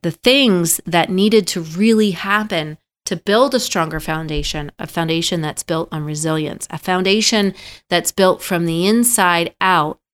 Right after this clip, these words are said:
not starting with money, but starting with people and connections. So I hope this episode helped you. I would love for you to leave me a review on iTunes and just let me know what part of this episode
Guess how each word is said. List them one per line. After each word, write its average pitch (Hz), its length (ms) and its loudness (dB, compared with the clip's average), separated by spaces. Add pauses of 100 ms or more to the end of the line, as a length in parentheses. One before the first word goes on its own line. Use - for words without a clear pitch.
(420)
not 190 400 4
starting 220 460 4
with 185 220 -2
money, 196 480 2 (360)
but 160 160 -8
starting 156 420 -2
with - 200 -14
people - 480 -8 (140)
and 151 120 -10
connections. - 760 -10 (760)
So 170 340 0
I - 80 -4
hope 226 300 -2
this 247 160 -4
episode 180 440 -2
helped 156 360 -8
you. 202 400 4
I 170 120 -2
would 160 180 -4
love 190 340 0
for - 140 -6
you 185 160 -2
to 165 80 -4
leave 160 240 -4
me 160 160 -6
a 151 80 -8
review 160 760 0
on 160 140 -10
iTunes 170 720 -6 (480)
and 180 160 -2
just 190 200 -2
let 196 120 2
me 208 100 2
know 185 260 2
what 165 500 0
part 180 200 -4
of 170 60 2
this 165 140 -4
episode 156 680 -6